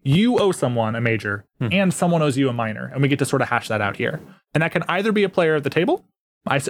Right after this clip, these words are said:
Speaker 1: I do suggest some interplay just to get all your worlds put together a little bit.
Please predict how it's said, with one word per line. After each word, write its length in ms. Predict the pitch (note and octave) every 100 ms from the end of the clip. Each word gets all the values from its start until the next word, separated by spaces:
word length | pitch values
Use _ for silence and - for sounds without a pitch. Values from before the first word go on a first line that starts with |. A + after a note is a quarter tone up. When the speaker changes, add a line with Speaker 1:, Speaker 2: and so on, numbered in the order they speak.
| -
Speaker 1:
I 80 |
do 140 | C#3 F#3+
suggest 400 | F#3 D3+ D#3 -
some 280 | - D3 D#3
interplay 540 | E3 E3+ - F3+ F#3+ - _
just 140 | D3 -
to 40 |
get 140 | B2+ C3
all 120 | C3
your 140 | B2+
worlds 500 | A#2 A#2 B2 C#3+ -
put 200 | - -
together 320 | - E3+ E3+ F3+
a 60 |
little 180 | F#3 F3+
bit. 220 | F#3+ A#3